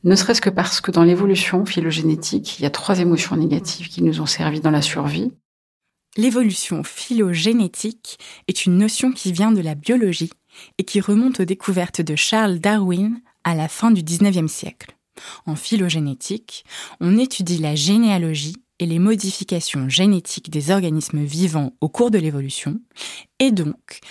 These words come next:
Speaker 2: les liens de parenté entre les espèces. Le docteur Christine Barrois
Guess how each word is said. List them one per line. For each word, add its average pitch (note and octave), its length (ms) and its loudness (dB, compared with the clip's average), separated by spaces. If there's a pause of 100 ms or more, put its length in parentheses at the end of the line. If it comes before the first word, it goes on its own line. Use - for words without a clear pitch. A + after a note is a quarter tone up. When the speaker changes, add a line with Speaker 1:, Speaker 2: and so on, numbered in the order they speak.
(140)
Speaker 2:
les E3+ 140 2
liens F#3+ 220 4
de G3+ 100 4
parenté F3 500 0
entre E3+ 240 -2
les E3 200 0
espèces. - 560 -12 (400)
Le F3+ 80 4
docteur D3+ 420 -2
Christine B3+ 420 2
Barrois C#3+ 380 -4